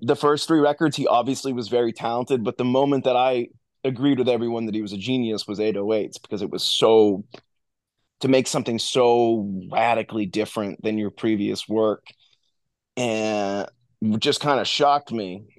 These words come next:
And then he just kept getting better and better. But this record is on that fucking level.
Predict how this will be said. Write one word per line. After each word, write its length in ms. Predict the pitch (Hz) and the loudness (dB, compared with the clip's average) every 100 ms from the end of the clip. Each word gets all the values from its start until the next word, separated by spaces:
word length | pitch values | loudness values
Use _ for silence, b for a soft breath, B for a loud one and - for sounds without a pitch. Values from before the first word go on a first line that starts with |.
| _ _ _ _ _ _ - | _ _ _ _ _ _ 0
And 120 | 120 | 4
then 100 | 135 | 4
he 60 | |
just 160 | 123 113 | 4 2
kept 180 | 131 98 | 0 2
getting 200 | 117 101 | 2 2
better 300 | 113 117 110 | 2 2 2
and 120 | 98 | 2
better. 280 | 113 123 98 | 2 2 -2
But 180 | 104 - | -6 -2
this 220 | 156 156 | -2 2
record 320 | 151 151 123 | 0 0 -2
is 80 | 117 | -2
on 320 | - 120 113 | -2 0 0
that 200 | 113 - | -2 -6
fucking 360 | 110 110 98 95 | -8 -6 -8 -8
level. 340 | 92 - | -12 -14